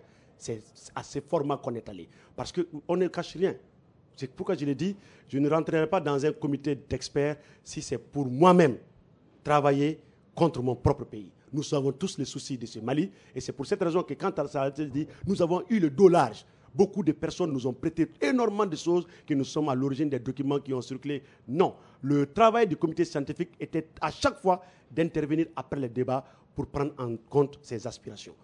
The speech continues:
Moi, je ne vois pas de piège et je ne vois pas d'ambiguïté par rapport à cela. Seulement, il faut que les uns et les autres comprennent. Vous comprendrez que dans le préambule, dans la toute première version,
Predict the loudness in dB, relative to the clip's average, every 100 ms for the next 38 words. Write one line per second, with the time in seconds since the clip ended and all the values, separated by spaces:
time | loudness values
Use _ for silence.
0 | _ -4 -2 0 0 -2 4 4 6 2
1 | 0 _ _ _ -6 -6 -4 0 2 0
2 | -6 _ _ -12 -8 -4 -4 -4 -8 -4
3 | -2 -2 -4 _ -8 -6 -6 -8 -14 -10
4 | -10 -12 _ _ _ -10 -10 -6 -2 -2
5 | -4 _ -20 -16 -16 -16 _ _ _ -4
6 | 0 6 6 6 2 -20 _ _ -12 -8
7 | -4 -4 -2 -4 -4 -4 -6 -4 -6 -8
8 | -10 -8 -4 -4 -6 -10 -10 -10 -6 -4
9 | -2 -4 -4 -6 -6 -4 -2 -2 0 -2
10 | -4 -20 -20 _ -8 -4 -2 -4 -8 -4
11 | -2 0 0 -2 -2 -6